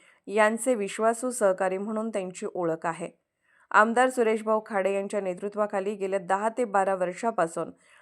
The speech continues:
त्या महिला मोर्चाच्या माध्यमातून भाजपच्या एकनिष्ठ महिला कार्यकर्त्या म्हणून कार्यरत आहेत.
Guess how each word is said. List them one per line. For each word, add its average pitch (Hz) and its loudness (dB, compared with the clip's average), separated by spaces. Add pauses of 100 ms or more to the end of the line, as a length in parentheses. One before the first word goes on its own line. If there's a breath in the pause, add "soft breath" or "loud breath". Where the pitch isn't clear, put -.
(100)
त्या 220 6
महिला 226 2
मोर्चाच्या 208 0
माध्यमातून 196 -2
भाजपच्या 220 0
एकनिष्ठ 214 -4
महिला 214 -2
कार्यकर्त्या 220 -4
म्हणून 202 -4
कार्यरत 180 -4
आहेत. 165 -4